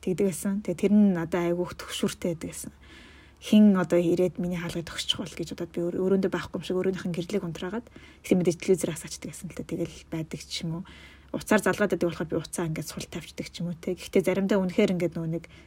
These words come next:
үнэхээр ажлыг ярих хэрэгтэй болоод өрөө рүү залгах гэд би авахгүй болохоор бас хэцүү учраас заримдаа үнэхээр ингээд дуурах болгонд нь авахаас өөр арга байхгүй байдаг те. Тэгээд тэр ч одоо аваад янгот манай өрөөнд ороод тэр хоёлаа нэг юм хувааж өгье гэдэг ч юм уу. Тэгээд тийм гот на за яах юм бэ? Би марш хөлөө босох хэрэгтэй гэл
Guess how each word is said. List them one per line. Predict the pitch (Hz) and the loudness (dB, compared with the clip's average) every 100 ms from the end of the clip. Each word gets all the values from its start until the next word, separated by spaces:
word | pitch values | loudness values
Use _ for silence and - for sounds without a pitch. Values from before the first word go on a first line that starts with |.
| - - | -18 0
үнэхээр | 240 208 | 4 4
ажлыг | 170 - 214 | 2 4 4
ярих | 180 175 - | 6 2 -4
хэрэгтэй | - 196 | -4 -2
болоод | 180 165 175 | -2 -2 -2
өрөө | 180 | 0
рүү | 175 | -2
залгах | 156 147 - | -4 -8 -10
гэд | 175 - | -12 -10
би | 165 | -10
авахгүй | - - | -8 -8
болохоор | 160 - | -8 -10
бас | - - | -14 -16
хэцүү | - - | -8 -8
учраас | - - 160 - - - - | -8 -10 -10 -12 -18 -20 -10
заримдаа | 175 175 175 | -4 0 0
үнэхээр | 170 185 160 | 0 -2 -2
ингээд | 156 156 - - | -4 -8 -12 -10
дуурах | 160 185 202 | -6 -2 -2
болгонд | - 175 | -2 -4
нь | 180 | -8
авахаас | - 202 180 | -6 -6 -4
өөр | 165 | -6
арга | 160 - | -10 -12
байхгүй | - 180 | -12 -12
байдаг | 175 - | -14 -14
те. | - 202 - - - - - - | -6 -6 -8 -20 -20 -20 -20 -2
Тэгээд | - 202 - | 4 6 4
тэр | 196 | 0
ч | - | 0
одоо | 180 170 170 | 0 0 0
аваад | 175 180 - | 2 0 -2
янгот | 165 - - - - - - - | -4 -6 -12 -18 -20 -20 -20 -6
манай | 180 175 | 0 2
өрөөнд | 170 165 | 2 0
ороод | 160 156 | -2 -4
тэр | 180 165 | -6 -6
хоёлаа | 160 170 156 | -6 -4 -4
нэг | 156 | -4
юм | 156 | -6
хувааж | 160 156 - | -8 -10 -8
өгье | 165 - | -10 -10
гэдэг | - | -14
ч | - 170 | -16 -12
юм | 165 | -12
уу. | 160 | -12
Тэгээд | 175 | -8
тийм | 185 165 | -6 -6
гот | - | -8
на | 156 | -10
за | 147 165 | -6 -6
яах | 165 - | -6 -6
юм | 196 175 | -4 0
бэ? | 220 | 2
Би | 208 | 2
марш | 165 160 - | -2 -4 -8
хөлөө | 156 | -10
босох | - - - | -12 -14 -14
хэрэгтэй | - 156 | -10 -8
гэл | 160 - | -6 -8